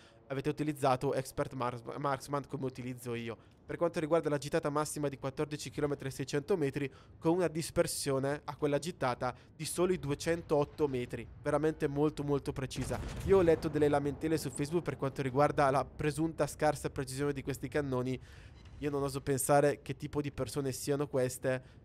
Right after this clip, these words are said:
eh, o come, come giochino, perché se questa nave è imprecisa, beh, allora dovrebbero sparare con Miyoshi o altre navi come la Kongo, che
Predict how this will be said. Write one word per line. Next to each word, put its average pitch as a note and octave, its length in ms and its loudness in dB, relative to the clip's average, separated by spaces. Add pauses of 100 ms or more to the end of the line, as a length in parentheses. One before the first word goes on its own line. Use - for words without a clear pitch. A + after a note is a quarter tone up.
eh, A#2 340 2
o B2+ 120 4
come, C#3 300 -2
come D3 260 0
giochino, B2+ 480 0
perché C3 400 -2
se - 120 -10
questa D3+ 240 -4
nave D3+ 220 2
è C#3+ 40 4
imprecisa, B2+ 760 0 (240)
beh, - 80 -6
allora C#3+ 220 4
dovrebbero C#3 420 0
sparare C3+ 460 2
con C3+ 240 -4
Miyoshi C3+ 540 2
o B2+ 180 4
altre C3+ 380 0
navi C#3 360 0
come C3+ 160 -2
la B2+ 120 0
Kongo, C#3+ 440 2
che C3 260 -2